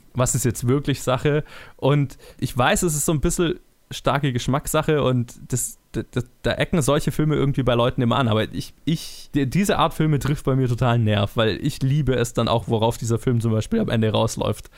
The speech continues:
Super cool. Gefällt nicht jedem, aber super, also ich, mm, mm, ich war ein Fan. Also ich will auch überhaupt nicht sagen, worauf es rausläuft, weil es, es beginnt wirklich sehr schön so als klaustrophobischer,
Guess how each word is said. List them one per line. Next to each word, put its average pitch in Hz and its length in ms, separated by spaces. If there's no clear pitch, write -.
Super 147 500
cool. 117 320
Gefällt 190 300
nicht 208 100
jedem, 127 360
aber 120 420
super, 160 300
also 123 240
ich, - 460
mm, 170 300
mm, 196 320
ich 131 160
war 143 120
ein 139 120
Fan. 107 380
Also 120 420
ich 135 360
will 139 140
auch 127 140
überhaupt 143 380
nicht - 380
sagen, 120 360
worauf 117 260
es - 100
rausläuft, 117 420
weil 110 140
es, - 180
es - 220
beginnt 139 420
wirklich 135 280
sehr 123 200
schön 127 340
so 120 160
als - 260
klaustrophobischer, 123 960